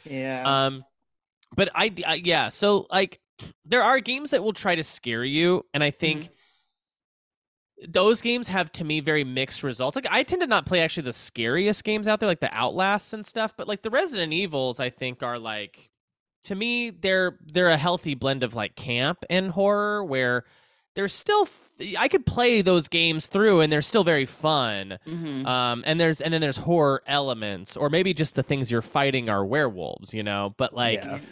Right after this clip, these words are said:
Speaker 2: um, but to me, uh, what's, what's scarier to, i-, is often either accidental in a game. That's like, there's something that's just accidentally scary, or,
Speaker 1: Mm-hmm.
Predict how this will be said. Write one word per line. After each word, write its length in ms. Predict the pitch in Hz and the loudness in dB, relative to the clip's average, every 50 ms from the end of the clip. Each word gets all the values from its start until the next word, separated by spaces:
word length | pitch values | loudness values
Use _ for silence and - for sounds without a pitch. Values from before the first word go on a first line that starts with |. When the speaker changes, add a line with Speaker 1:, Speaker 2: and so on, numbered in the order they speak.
| - - - - - _ _ _ - 120 120 117 110 107 104 | -20 -20 -20 -20 -20 _ _ _ -2 0 2 4 4 2 2
Speaker 2:
um, 200 | 98 98 92 - _ - | -2 -4 -8 -12 _ -4
but 160 | 135 127 - | -4 -2 -2
to 120 | - 147 | -4 -6
me, 540 | 135 139 147 151 151 143 139 135 123 - - - | -4 -2 -2 0 0 0 0 0 -2 -4 -6 -4
uh, 480 | 110 117 113 110 107 104 101 98 95 82 - _ _ _ _ _ _ _ _ _ _ - 123 | -2 0 2 2 2 2 0 0 -2 -4 -6 _ _ _ _ _ _ _ _ _ _ -12 -6
what's, 320 | 135 147 - - - - | -4 -4 -4 -4 -6 -4
what's 360 | 156 156 156 - - - - | 0 0 0 0 -2 -10 -10
scarier 640 | - - 156 185 220 247 254 214 156 135 127 120 - | -4 -2 0 2 2 2 2 2 4 4 4 4 2
to, 120 | - 139 | 0 -4
i-, 40 | 131 - 143 143 139 - - - - 139 | -4 -4 -2 -2 -2 -4 -6 -10 -8 -6
is 120 | 131 - | -2 0
often 320 | 139 143 151 143 - 135 | 2 2 2 0 -2 -6
either 240 | 135 139 123 123 - | -4 -2 -2 -2 -4
accidental 840 | 123 120 117 - - - 120 98 107 107 127 131 - 185 190 196 - | -4 -4 -6 -6 -8 -10 -8 -6 -4 -4 -4 -2 0 0 0 0 0
in 120 | - 196 | -2 -2
a 60 | 202 196 | -2 -2
game. 460 | 185 196 196 196 202 214 226 226 226 _ - | -2 -2 -2 -2 -2 -4 -8 -10 -14 _ -8
That's 180 | 165 139 - | -8 -8 -4
like, 260 | 151 131 127 - - - | -2 -2 -2 -4 -6 -8
there's 140 | 139 135 - | -8 -8 -6
something 220 | - 143 139 127 | -6 -6 -6 -6
that's 240 | 123 113 113 - - | -6 -6 -8 -8 -12
just 240 | 117 117 - 135 123 - | -16 -16 -16 -16 -10 -6
accidentally 760 | 117 120 123 - - - 120 98 107 107 120 - - 170 170 | -4 -4 -4 -4 -6 -12 -12 -8 -8 -10 -10 -6 -4 -4 -4
scary, 580 | - - - 175 175 180 180 185 190 196 190 | -4 -4 -4 -2 0 0 0 0 0 -2 -4
or, 380 | - - 143 147 143 139 135 135 | -2 0 2 2 4 4 2 0
Speaker 1:
Mm-hmm. 220 | 160 147 135 131 | -2 -4 -6 -8